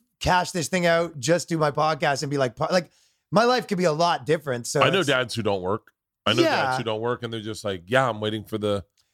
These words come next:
Speaker 1: Well, it's all related 'cause you're probably more focused because you have, like, the structure of a family in some way, you know?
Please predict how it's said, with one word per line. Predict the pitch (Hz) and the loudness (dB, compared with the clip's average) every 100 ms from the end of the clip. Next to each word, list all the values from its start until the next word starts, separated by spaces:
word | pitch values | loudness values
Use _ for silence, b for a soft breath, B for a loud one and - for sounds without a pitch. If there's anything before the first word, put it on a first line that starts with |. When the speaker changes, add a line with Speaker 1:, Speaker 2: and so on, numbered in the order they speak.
| - | 2
Speaker 1:
Well, | 294 | 2
it's | 302 | 2
all | 403 | 0
related | 240 214 247 190 | 0 0 0 0
'cause | 175 | -2
you're | 175 | -2
probably | 196 202 190 | 0 0 0
more | 165 160 143 | 0 0 -2
focused | - 156 160 165 - | -2 0 0 -2 -4
because | 139 - 135 131 | -6 -2 -2 0
you | 127 | 0
have, | 117 | 0
like, | 117 | -4
the | 117 | -4
structure | - 131 117 - | -2 0 -2 -4
of | 117 | -6
a | |
family | 107 117 113 113 | -4 -4 -2 -4
in | 110 | -2
some | 131 113 | 0 0
way, | 113 113 131 | 0 0 0
you | 131 | -2
know? | 120 131 | 0 -2